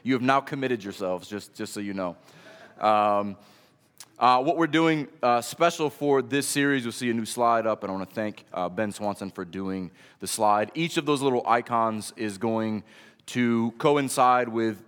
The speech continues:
the sermons for the series, and, um, Carter Walker is drawing, uh, custom illustrations for the sermon guides going through Second Timothy. So if you have a child from ages six to ten, roughly,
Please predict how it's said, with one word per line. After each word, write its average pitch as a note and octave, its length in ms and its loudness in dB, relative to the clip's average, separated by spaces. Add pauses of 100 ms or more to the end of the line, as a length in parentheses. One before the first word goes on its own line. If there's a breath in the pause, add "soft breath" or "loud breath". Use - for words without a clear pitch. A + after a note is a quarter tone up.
the A2 360 -2
sermons C#3 480 0
for A#2+ 200 -2
the A2+ 80 -2
series, C3+ 480 -2 (360 loud breath)
and, D#3+ 480 0 (260 loud breath)
um, G#2 440 0
Carter B2 260 -2
Walker A2 440 -2
is F#2+ 520 -8 (200)
drawing, G#2 640 -2 (360)
uh, F#2 280 0 (260)
custom D#3 400 -2
illustrations A#2+ 680 -4 (180)
for A#2 280 -2
the G#2 300 -6
sermon C#3 300 -4
guides G2 260 0
going G#2 180 -6
through G2 120 -12
Second F#2+ 200 -8
Timothy. F#2+ 360 -10
So A#2+ 320 2 (280 loud breath)
if - 160 -6
you A#2+ 120 -2
have D3 420 2
a B2 140 -2
child A2 440 0
from G2 240 -10
ages G2+ 240 -6
six - 220 -14
to - 80 -10
ten, A2+ 440 -6
roughly, A2 380 -8